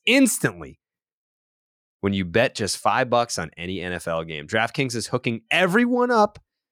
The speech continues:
with game day greatness. All customers can take advantage of two new offers every single game day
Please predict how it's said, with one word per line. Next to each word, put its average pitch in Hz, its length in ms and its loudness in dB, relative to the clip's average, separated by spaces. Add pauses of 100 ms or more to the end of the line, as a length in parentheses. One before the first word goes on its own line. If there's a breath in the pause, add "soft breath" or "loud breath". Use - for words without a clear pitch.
(240)
with 95 200 -2
game 120 300 0
day 127 200 2
greatness. 107 500 0
All 123 220 2
customers - 500 -2
can 101 120 -2
take 107 200 2
advantage 98 360 0
of 82 160 -6
two 120 360 2
new 110 220 0
offers 92 580 0
every 151 340 2
single 78 300 -6
game 107 300 -2
day 113 240 4